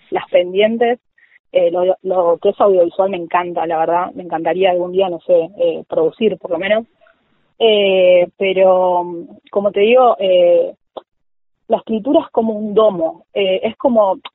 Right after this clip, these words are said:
pero sin esa limitación, ¿no? Del domo. Digo, es como un domo, un lugar seguro en, en donde sé que está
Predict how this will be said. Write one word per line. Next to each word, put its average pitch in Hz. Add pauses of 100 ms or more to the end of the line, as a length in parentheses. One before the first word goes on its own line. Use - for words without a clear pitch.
(160)
pero 202
sin 277
esa 254
limitación, 196
¿no? 208
Del 196
domo. 175
Digo, 220
es 240
como 240
un 220
domo, 247
un 247
lugar 247
seguro 233
en, 196
en 180
donde 175 (720)
sé 233
que -
está -